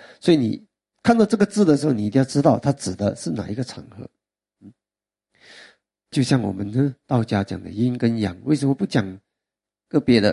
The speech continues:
呃，西洋人会喜欢去讲的，啊，这个是上啊、下啊之类的，它就是一个，一个阴跟阳，就把所有的世间的现象，就，就那个生命的现象就涵盖下去了。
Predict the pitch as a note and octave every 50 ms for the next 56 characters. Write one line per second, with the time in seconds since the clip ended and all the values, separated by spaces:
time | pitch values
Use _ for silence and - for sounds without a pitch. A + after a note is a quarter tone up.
0 | - - A2+ C3 - - - F3+ D#3 C#3 B2+ A#2 G#2+ G#2 A#2 C3+ A#2+ - - A#2
1 | A#2+ G#2+ A2 G#2+ A#2 A2 - - G2+ G2+ G2 G2+ A2 A2+ _ - - - _ _
2 | - - F#2 G2 - C3 A#2+ A#2+ A2 C3 C3 B2 _ _ _ - - C#3+ A#2+ A2+
3 | G#2 F#2+ F#2+ G2 - - - A2+ G2+ G2 G2 - F#2+ F#2 G2 F#2 F#2 - - -
4 | - F#3+ - G#3 G3 G3 G#3 G3 G3+ F3+ E3 E3+ D#3+ D#3 G#3+ A#3 A#3 A#3 A3+ A#3+
5 | G#3+ G3 D3+ A#2 G2+ A2 A#2+ - - - A#2 F#2 - - - _ _ _ _ _
6 | - - - - - - D#3+ - A#3+ A3+ E3+ A#2+ A2 G#2+ - - D3 C3 A2 A2
7 | G#2+ G#2 - - G#2 G2+ - G#2 F#2+ - - - - A#2 A2+ A2+ _ _ _ _
8 | - - - - C3+ _ _ _ _ _ - B2 - - G2 - - F#3+ F#3 F#3+
9 | D#3+ C3+ A2+ G#2 - - - F#2 - G#2+ F#2 G#2+ G#2 - - - G#2 A#2 - E3+
10 | C3 - - G#2 - - - - - -